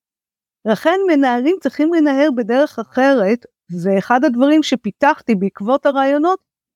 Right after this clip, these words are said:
זה את מודל היהלום הניהולי, שמדבר על השינוי בתפיסת הניהול הזו.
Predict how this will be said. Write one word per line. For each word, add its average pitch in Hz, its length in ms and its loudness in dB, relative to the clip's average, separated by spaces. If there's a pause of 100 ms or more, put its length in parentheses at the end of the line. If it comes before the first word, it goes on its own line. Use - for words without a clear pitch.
(160)
זה 226 220 0
את 233 100 -4
מודל 254 360 0
היהלום 269 580 0
הניהולי, 262 580 0 (580)
שמדבר 233 480 0
על 330 240 2
השינוי 277 560 0
בתפיסת - 580 -4
הניהול 190 520 0
הזו. 170 220 -4